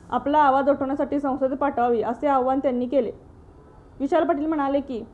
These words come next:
"काही लोक बोलतात मी भाजपसाठी लढतोय, मात्र माझ्या रक्तात काँग्रेस आहे. खासदारांच्या पायाखालची वाळू सरकली आहे. ते बेताल वक्तव्य करत आहेत, अहंकाराने ते भरलेले आहेत. भावाला पाठव, त्याला पाठव.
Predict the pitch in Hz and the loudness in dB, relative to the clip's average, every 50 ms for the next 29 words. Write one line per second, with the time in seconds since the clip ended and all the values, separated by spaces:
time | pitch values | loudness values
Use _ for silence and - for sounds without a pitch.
0 | - - - - - - - 269 277 311 330 320 320 320 320 277 302 294 269 285 | -20 -20 -20 -20 -10 -4 0 0 2 2 4 4 4 4 4 2 2 2 2 0
1 | 294 285 302 302 285 320 285 247 247 277 - 294 - 294 285 285 262 240 - 240 | 0 0 0 0 0 0 0 0 0 -2 -2 -2 -2 -2 -2 -2 -2 -2 -2 -4
2 | 226 233 247 262 247 285 285 285 269 247 233 262 269 269 269 - 269 262 - 262 | -2 -2 -4 -4 -2 -2 -2 0 0 0 0 0 -2 -2 -4 -6 -4 -2 0 0
3 | 254 240 240 262 285 277 262 220 202 - - - - - - - - - - - | 0 0 -2 -2 -2 -2 -2 -2 -4 -6 -10 -16 -20 -20 -20 -20 -20 -20 -18 -6
4 | - 269 262 254 - 196 302 311 302 349 339 330 277 262 269 269 262 302 302 - | -2 0 0 2 0 0 -2 0 0 0 0 2 2 2 2 2 2 0 -2 -2
5 | 311 302 285 247 240 240 285 294 277 262 285 277 269 269 269 240 208 202 - - | 0 0 2 2 2 2 2 2 0 0 0 0 0 0 0 0 0 -4 -6 -10
6 | - - - - - - - 294 262 285 262 247 - 285 285 294 294 277 285 - | -16 -20 -20 -20 -10 -6 -4 0 0 0 0 0 0 0 0 2 0 0 -2 -2
7 | - 285 269 285 294 311 311 - - - - - - - 269 269 277 269 285 311 | 0 0 2 2 2 0 -2 -4 -8 -18 -20 -12 -6 -2 0 0 0 0 0 -2
8 | - 202 - - - - - 254 277 285 285 285 302 294 285 285 294 302 311 262 | -2 -2 -4 -8 -10 -8 -4 -2 -2 0 0 0 0 0 0 0 -2 -2 -2 0
9 | 320 285 233 240 240 254 269 285 302 233 190 - - - - - - - - - | 0 0 0 0 -2 0 0 0 0 -2 -4 -6 -10 -18 -20 -20 -20 -20 -20 -20
10 | - - - - - - 233 269 269 269 277 285 302 320 311 311 294 285 285 254 | -20 -20 -20 -20 -10 -4 0 2 4 4 4 4 2 2 2 0 0 0 0 0
11 | 247 247 262 262 277 277 285 285 285 - - 160 208 | 0 0 2 2 0 0 0 -2 -2 0 -2 -2 -2